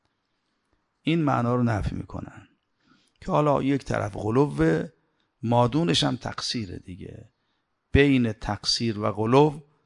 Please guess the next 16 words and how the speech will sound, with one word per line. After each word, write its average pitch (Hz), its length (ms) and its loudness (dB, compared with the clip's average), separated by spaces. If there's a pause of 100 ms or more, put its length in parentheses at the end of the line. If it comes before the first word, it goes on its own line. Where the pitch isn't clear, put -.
(400)
حد - 280 -6
میانش 117 560 2
اینه 101 400 -6
که 95 400 -10 (580)
مقام 110 380 2
الوهیت 110 640 0
رو 104 60 -2
حضرت 101 340 -4
نفی 117 320 -2
می‌کنن 156 480 -2 (440)
ولی 117 160 0
مقام 120 480 2
افتراض 107 600 -4
و 104 60 -6
طاعت 101 480 -8
که 104 140 -10